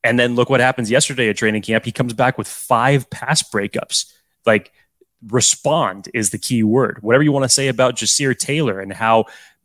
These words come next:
you know, if you wanna call it inconsistency, that's fine. If you wanna call this youth and development of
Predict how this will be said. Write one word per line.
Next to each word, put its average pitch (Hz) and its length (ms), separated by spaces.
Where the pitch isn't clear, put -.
you 160 160
know, 127 120
if 131 100
you 156 80
wanna 170 200
call 175 220
it - 80
inconsistency, 160 760
that's 156 240
fine. - 300
If 113 140
you 117 80
wanna 120 220
call 123 240
this 117 280
youth 135 280
and 123 120
development 120 680
of 110 320